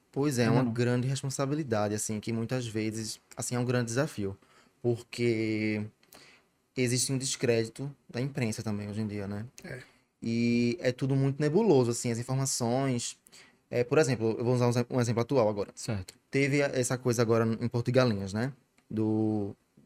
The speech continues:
Speaker 1: da criminalidade, né?
Speaker 2: Uhum.
Speaker 1: Que ficou fechada, a ci-, a ci-, é, Ipojuca e tal. E meio que assim, você tinha as notícias, mas se você fosse ler os comentários, assim,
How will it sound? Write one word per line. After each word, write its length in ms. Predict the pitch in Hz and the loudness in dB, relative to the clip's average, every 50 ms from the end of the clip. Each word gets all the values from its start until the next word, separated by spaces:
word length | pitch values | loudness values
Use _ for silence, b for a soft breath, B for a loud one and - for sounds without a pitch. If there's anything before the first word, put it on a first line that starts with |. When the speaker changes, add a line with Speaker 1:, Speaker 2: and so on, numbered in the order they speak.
| _ _ - | _ _ -6
Speaker 1:
da 120 | 110 110 | -4 -2
criminalidade, 840 | - 120 120 120 117 120 131 127 113 113 117 127 131 131 127 113 110 | 0 0 2 2 2 2 2 2 2 4 6 6 6 6 6 4 2
né? 380 | 110 110 113 123 135 131 120 107 - _ _ - | 0 0 0 0 0 0 -2 -2 -4 _ _ -10
Speaker 2:
Uhum. 240 | 104 107 104 107 107 | -8 -6 -4 -4 -4
Speaker 1:
Que 140 | 110 - 107 | -4 -6 -6
ficou 240 | - - 117 - - | -6 -6 -6 -4 -2
fechada, 380 | - 131 - - 113 113 113 113 | -2 -2 0 2 2 2 2 0
a 20 | |
ci-, 200 | 107 - 117 117 - - | -2 -4 -8 -8 -2 0
a 160 | 110 107 107 | 0 0 0
ci-, 160 | - - - - | -2 -4 -4 -2
é, 300 | 113 110 110 107 104 104 104 - | 0 0 0 0 -2 -4 -6 -10
Ipojuca 520 | 110 - 143 147 127 113 123 127 123 120 | -2 2 4 4 4 4 4 4 2 2
e 20 | |
tal. 260 | - - 110 107 107 - _ b b b b b b b b b b b b - | 2 2 2 2 0 -2 _ b b b b b b b b b b b b -2
E 100 | - 165 | 0 4
meio 160 | 170 165 165 165 | 4 6 6 6
que 100 | 165 175 | 4 4
assim, 560 | 175 - 175 160 151 143 143 139 135 127 - - | 4 4 2 0 0 0 0 -2 -2 -2 -4 -8
você 560 | 135 127 117 131 139 - - 151 147 143 - - - _ _ _ | -8 -4 -2 0 0 2 2 2 0 0 -2 -8 -14 _ _ _
tinha 160 | - 156 160 165 | 0 4 4 6
as 60 | 151 | 6
notícias, 400 | 165 175 175 123 104 - 104 110 | 6 4 2 0 -2 -2 -2 0
mas 120 | 123 123 | 0 0
se 60 | - | 0
você 180 | 131 143 135 147 | 0 2 2 2
fosse 200 | 127 135 127 - | 2 2 2 4
ler 80 | 131 127 | 4 4
os 100 | 123 - | 4 4
comentários, 540 | - 127 131 127 - 123 120 127 135 131 123 | 0 -2 -2 0 2 4 4 4 4 2 0
assim, 380 | 123 - - 120 113 104 101 | -2 -2 -4 -2 -4 -4 -4